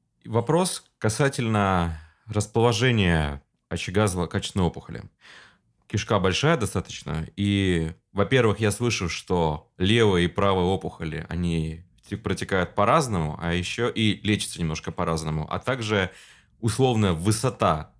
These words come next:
э, п-, в желудочно-кишечном тр-, тракте также влияет на лечение и течение заболевания. Что вы можете про это сказать?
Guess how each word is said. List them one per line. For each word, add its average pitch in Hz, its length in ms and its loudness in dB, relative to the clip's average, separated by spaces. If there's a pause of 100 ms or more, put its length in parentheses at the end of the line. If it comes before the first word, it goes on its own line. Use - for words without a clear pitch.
(160)
э, 80 340 -2
п-, 85 60 -10
в 80 160 -6
желудочно-кишечном 101 880 -4
тр-, - 240 -8
тракте 135 360 -2
также 98 280 -2
влияет 90 480 2
на 82 280 -2
лечение 82 880 -2
и 92 240 -4
течение 82 360 -6
заболевания. 73 600 -6 (260)
Что - 180 -2
вы 143 60 4
можете 113 240 0
про - 140 -6
это - 140 -8
сказать? - 420 -10